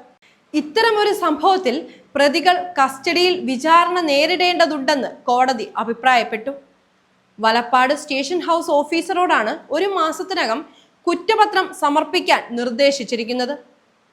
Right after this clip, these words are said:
മജിസ്ട്രേറ്റ് കോടതി നടപടികൾ പൂർത്തിയാക്കി മൂന്നാഴ്ചയ്ക്കുള്ളിൽ ബന്ധപ്പെട്ട കോടതിയിലേക്ക് കേസ് കൈമാറണം. അതിനുശേഷം മൂന്ന് മാസത്തിനുള്ളിൽ വിചാരണ നടപടികൾ പൂർത്തിയാക്കണം.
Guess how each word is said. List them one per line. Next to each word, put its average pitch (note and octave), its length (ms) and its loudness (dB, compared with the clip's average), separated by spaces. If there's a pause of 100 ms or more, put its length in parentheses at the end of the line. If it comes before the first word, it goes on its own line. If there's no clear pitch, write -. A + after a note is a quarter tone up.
(460)
മജിസ്ട്രേറ്റ് C4 600 0
കോടതി C4 320 2 (400)
നടപടികൾ F#4 560 4 (140)
പൂർത്തിയാക്കി E4 680 0 (260)
മൂന്നാഴ്ചയ്ക്കുള്ളിൽ E4+ 960 0 (180)
ബന്ധപ്പെട്ട D#4+ 440 0 (140)
കോടതിയിലേക്ക് C#4+ 680 2 (160)
കേസ് C#4 360 -2 (100)
കൈമാറണം. A#3 580 0 (720)
അതിനുശേഷം B3 640 -2 (460)
മൂന്ന് G4 300 2 (100)
മാസത്തിനുള്ളിൽ F4+ 720 0 (320)
വിചാരണ F4+ 460 2 (160)
നടപടികൾ E4+ 500 0 (160)
പൂർത്തിയാക്കണം. B3 720 -2